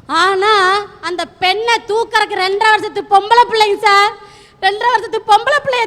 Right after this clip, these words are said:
தூக்கறக்கு யாருமே இல்ல. ஆனா நான் அந்த வயசுல, நான் சின்ன வயசு, பதினேழு வயசு, பதினேழு வயசுல பதினொன்னாவது படிச்சிட்டு இருக்க வயசுல அந்த புள்ளைய நான் எடுத்து வளர்த்தேன் சார். இன்னைக்கு பெண்களால பெண்களுக்கு பிரச்சனைன்னு சொல்றாங்க,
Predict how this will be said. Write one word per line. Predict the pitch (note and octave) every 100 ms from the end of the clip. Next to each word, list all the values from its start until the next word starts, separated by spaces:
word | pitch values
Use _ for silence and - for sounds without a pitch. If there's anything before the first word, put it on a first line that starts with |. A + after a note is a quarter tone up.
| -
தூக்கறக்கு | B4+ C#5 C5+ B4+ A#4
யாருமே | G#4+ G#4 A#4 C5 C5 A#4+
இல்ல. | A4+ B4 A4 E4+ B3 - - - -
ஆனா | E4+ G#4+
நான் | A4 F#4+
அந்த | F4 F4
வயசுல, | F4+ G#4 F4 G#4 A4 A#4 D#4 - -
நான் | - D#4+ C4+
சின்ன | F#4 G#4+ A4
வயசு, | G4 G#4 G#4
பதினேழு | F4+ F4+ A4 A4 G4
வயசு, | F4+ G#4 G#4 G4 A3+ - - - _ _
பதினேழு | F4+ A4 A#4+ A#4+ A4
வயசுல | A4+ A#4+ A#4
பதினொன்னாவது | A4+ G#4 A#4+ A#4+ A4+ G4+
படிச்சிட்டு | G4+ G#4+ A#4+ A4+
இருக்க | G#4
வயசுல | G4+ G4+ G#4 A#4 G4+
அந்த | F#4+ -
புள்ளைய | G4+ A#4 A4+
நான் | G4 G#4 A#4 A#4
எடுத்து | A#4 -
வளர்த்தேன் | A4+ A4 A4+ G4
சார். | A4+ A#4
இன்னைக்கு | A4+ A4+ A4+ A#4 B4 - - - -
பெண்களால | B4 C5+ C#5 C5+ C#5 C#5+
பெண்களுக்கு | C5 B4 C#5 C#5 C5+ C5+
பிரச்சனைன்னு | C5+ C5 C#5+ C5+ C5+ C5+
சொல்றாங்க, | B4+ B4 B4